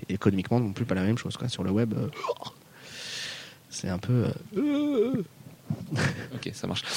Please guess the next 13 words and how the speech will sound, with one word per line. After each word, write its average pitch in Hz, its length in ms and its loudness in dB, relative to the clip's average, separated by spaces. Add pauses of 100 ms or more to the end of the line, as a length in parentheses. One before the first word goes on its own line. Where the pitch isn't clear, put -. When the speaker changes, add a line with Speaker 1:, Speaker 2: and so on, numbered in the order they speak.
(180)
Speaker 2:
Et 113 80 6
justement, 139 260 6
quel 135 180 4
regard 131 220 2
tu - 140 -8
portes 120 260 0
sur 107 120 -2
la 104 80 2
presse - 200 -2
web 117 120 4
amateur ? 113 340 2
Parce 104 160 -2
que, 107 140 2